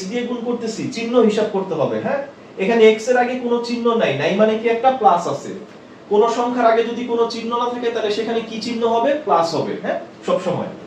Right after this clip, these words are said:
তাহলে x এর আগে এই যে প্লাস, প্লাস আর এইট জেড আগে প্লাস।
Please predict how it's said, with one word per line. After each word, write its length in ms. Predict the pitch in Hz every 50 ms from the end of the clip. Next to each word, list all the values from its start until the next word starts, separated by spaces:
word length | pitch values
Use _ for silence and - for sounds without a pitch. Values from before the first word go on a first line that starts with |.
| - - - - - - - - -
তাহলে 180 | 180 185 208 214 208 190 185 185
x 20 | - 233
এর 80 | 226 226
আগে 100 | 226 226 220
এই 40 | 214 214
যে 40 | 208 202
প্লাস, 180 | - 139 - - - - -
প্লাস 240 | 202 214 254 285 - - 196 185
আর 60 | 180 - 196 208
এইট 140 | 196 175 170 165
জেড 120 | 180 175 170 160
আগে 100 | 160 160 151 -
প্লাস। 220 | 135 - - -